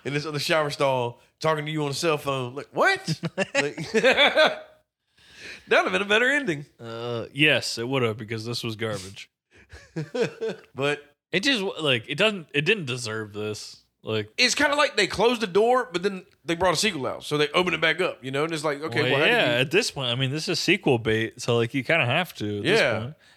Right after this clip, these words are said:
Speaker 2: And I'm sure this, uh, I'm sure this movie did good.
Speaker 1: Yeah. I, I'm sure it did. I don't wanna say, like, you know,
Speaker 2: Because, like, as
Speaker 1: top box
Speaker 2: far
Speaker 1: office,
Speaker 2: as,
Speaker 1: but
Speaker 2: like, Scream clones go,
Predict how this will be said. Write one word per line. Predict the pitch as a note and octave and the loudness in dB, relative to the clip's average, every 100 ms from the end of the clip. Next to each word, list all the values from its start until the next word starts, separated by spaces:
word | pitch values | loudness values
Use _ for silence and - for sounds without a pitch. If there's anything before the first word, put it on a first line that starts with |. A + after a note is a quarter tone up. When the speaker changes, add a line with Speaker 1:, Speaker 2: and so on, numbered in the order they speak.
| - | 0
Speaker 2:
And | F3+ | 2
I'm | G3 | 4
sure | E3 - A3 | 2 4 4
this, | F3 C#3 C3+ - - B2+ | 2 -4 -8 -20 -20 -16
uh, | A2+ F2+ D#2+ - | -16 -16 -10 0
I'm | G#3 | 0
sure | F#3 - D3 | 2 2 2
this | C3 A2 A#2 | 2 -2 -6
movie | A2+ | -6
did | G#2+ G#2+ - | -4 -6 -6
good. | G#2 E2+ D2 - _ _ _ _ _ - | -8 -8 -10 -16 _ _ _ _ _ 0
Speaker 1:
Yeah. | G3+ C#4 D3 G#2+ - _ _ _ _ _ - | 4 6 4 0 -8 _ _ _ _ _ -6
I, | C#3+ | -2
I'm | G#3+ F#3+ | 0 -2
sure | - G3 F3+ | 0 0 0
it | C3+ - _ _ _ _ _ _ G#2+ | -2 -10 _ _ _ _ _ _ -10
did. | B2+ D3 C3 - _ _ _ _ - | -4 -2 -4 -12 _ _ _ _ -6
I | |
don't | C#3 C3+ | -4 -4
wanna | B2 | -6
say, | B2+ B2+ | -4 -2
like, | A#2 A2 A#2 | -2 -4 -6
you | |
know, | A#2 A2 G#2+ - _ | -8 -8 -8 -14 _
Speaker 2:
Because, | D3+ D#3 F#3 | 2 4 4
like, | F3 C#3+ - - _ | 4 2 -2 -16 _
as | D3+ D3+ | 2 2
Speaker 1:
top | A2+ | 2
box | C3 G3+ | 4 4
Speaker 2:
far | A3+ | 6
Speaker 1:
office, | G#3+ E3 | 6 6
Speaker 2:
as, | B2+ | 4
Speaker 1:
but | |
Speaker 2:
like, | C3 A#2+ A2+ - - - _ _ - | 4 4 2 -4 -18 -20 _ _ -8
Scream | - - C3 C3+ C#3 C3 A#2+ | -6 -2 0 0 0 -2 -6
clones | - B2+ C3 C3+ C3 B2+ | -4 -4 -2 -4 -6 -4
go, | B2+ C3+ C#3 C#3 C#3 | 0 4 4 2 0